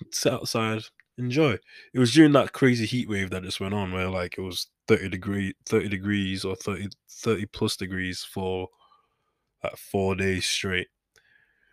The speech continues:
which was insane. I love it though. It was great 'cause, like I said, there was a pool.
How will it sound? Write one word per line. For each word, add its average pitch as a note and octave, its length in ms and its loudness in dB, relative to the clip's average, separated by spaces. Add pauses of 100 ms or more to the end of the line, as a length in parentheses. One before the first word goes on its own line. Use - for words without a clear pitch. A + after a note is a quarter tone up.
(440)
which F2+ 220 -4
was F2+ 420 -6 (220)
insane. G#2 680 4 (200)
I G#2+ 60 -2
love G#2+ 240 6
it G#2+ 120 2
though. G2+ 240 -2
It G2 40 -8
was G2 160 -8
great G#2+ 400 4
'cause, G2 360 -6
like G2 180 -6
I G#2 80 -4
said, G2+ 200 -4
there G2 80 -2
was F#2 120 -4
a F2+ 60 -8 (100)
pool. G2+ 400 -2